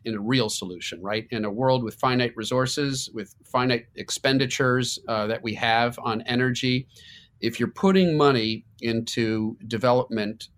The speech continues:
of natural gas, that's money that's not going into renewable energy, and renewable energy is the real solution, and it,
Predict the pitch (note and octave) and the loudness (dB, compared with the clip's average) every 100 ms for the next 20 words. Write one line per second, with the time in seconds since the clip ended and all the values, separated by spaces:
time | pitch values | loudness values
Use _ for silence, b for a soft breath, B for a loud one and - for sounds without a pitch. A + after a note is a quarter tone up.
0 | - G2+ G2 G2 - B2 A#2 A#2 A2 F#2+ | -6 -6 -6 -10 -6 0 0 0 -6 0
1 | C3 G#2+ G2 - - b b - E3 - | 2 2 0 -6 -14 b b -4 -2 0
2 | F3 E3+ E3+ C3+ B2 C#3+ C#3 - C3 B2 | 2 2 2 0 0 2 2 2 2 4
3 | A#2+ A#2+ - _ _ - A#2+ A#2 A#2+ A2+ | 4 2 -4 _ _ 0 2 2 0 2
4 | A#2 A#2 A2 A#2+ A#2 G#2 G#2 G#2 A2+ A2+ | 4 4 2 2 2 0 -2 -4 -4 2
5 | B2 C#3 B2+ B2 A#2+ A#2 A#2 A#2 A#2 A#2 | 4 4 2 2 0 0 -4 -4 -6 -6
6 | A2 B2 B2+ A#2 - G2+ G2 F#2 F#2+ G2 | 0 2 2 0 -2 -4 -6 -6 -4 -6
7 | F#2+ A2 A2 | -6 -6 -4